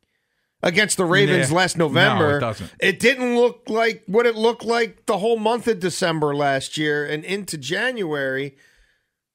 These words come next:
Speaker 1: The dudes are the same. The coordinator's the same. They're not getting as much pressure. They're not getting as many,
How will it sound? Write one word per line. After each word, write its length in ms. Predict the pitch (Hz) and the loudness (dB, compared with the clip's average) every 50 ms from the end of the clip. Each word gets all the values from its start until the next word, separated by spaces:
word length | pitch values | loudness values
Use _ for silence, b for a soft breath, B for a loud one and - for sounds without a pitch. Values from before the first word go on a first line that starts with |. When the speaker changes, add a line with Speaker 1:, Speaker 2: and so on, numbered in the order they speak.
| _ _ _ | _ _ _
Speaker 1:
The 120 | 131 165 | -4 -4
dudes 480 | 156 123 - - 196 262 330 381 349 285 | -4 -4 -2 0 2 4 4 2 2 0
are 80 | 277 | -2
the 100 | 214 185 | -2 -2
same. 520 | 165 - - - 160 151 151 156 165 175 170 | -4 -4 -4 -2 -2 -2 -2 -2 -2 -2 -4
The 80 | 165 | -4
coordinator's 840 | - - - 147 151 175 220 294 359 - 311 254 226 208 190 180 151 | -6 -6 -10 -8 -4 -2 -2 -2 -2 -2 -2 -2 0 0 0 -4 -4
the 100 | 139 156 | -4 -6
same. 480 | - - - - 160 151 156 160 170 165 | -6 -4 -4 -2 -2 -2 -2 -2 -4 -4
They're 100 | 156 151 | -4 -4
not 420 | 156 170 185 208 233 247 247 196 | -4 -4 -2 -2 -2 -2 -4 -2
getting 300 | 185 220 208 202 202 190 | -4 -2 -2 -2 -2 -2
as 120 | 185 165 156 | -4 -4 -2
much 260 | 165 165 151 - - | -4 -4 -4 -4 -8
pressure. 440 | - - 147 139 135 - 170 175 180 | -6 -4 -4 -4 -4 -4 -6 -6 -4
They're 140 | 156 156 | -4 -6
not 400 | 147 151 170 185 202 202 196 156 | -6 -4 -4 -4 -4 -4 -6 -8
getting 320 | 147 175 180 175 175 165 156 | -6 -4 -4 -4 -4 -4 -6
as 140 | 151 139 139 | -8 -8 -6
many, 400 | 143 147 147 143 143 135 123 | -4 -4 -4 -4 -4 -6 -8